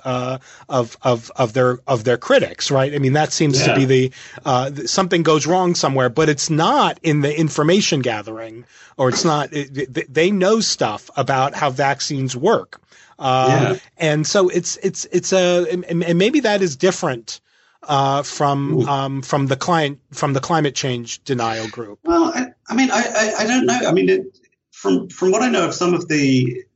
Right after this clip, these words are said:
Speaker 2: opinion and survey research, I mean, there's a lot of political science stuff on, and political psychology on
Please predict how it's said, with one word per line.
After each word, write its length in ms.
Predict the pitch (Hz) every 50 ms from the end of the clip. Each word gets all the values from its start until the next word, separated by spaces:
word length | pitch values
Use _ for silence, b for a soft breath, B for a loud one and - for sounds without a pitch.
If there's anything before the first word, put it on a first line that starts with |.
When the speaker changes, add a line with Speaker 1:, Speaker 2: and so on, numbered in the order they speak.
| _ -
Speaker 2:
opinion 340 | - - 160 160 - 139
and 120 | 135 135 123
survey 340 | 123 - 175 190 160 120 107
research, 400 | 104 98 - 110 104 101 - -
I 40 |
mean, 80 | 113 110
there's 120 | 117 113
a 40 | 117
lot 120 | 131 131 -
of 80 | -
political 360 | - 117 123 127 123 - -
science 380 | 113 - - 117 110 107 - -
stuff 300 | - - 123 117 117 - _ _ -
on, 240 | - 117 113 - -
and 160 | 101 101 -
political 340 | - 117 120 113 - - -
psychology 600 | - - - 110 - - 139 135 127 127 120 104
on 220 | 104 104 101 98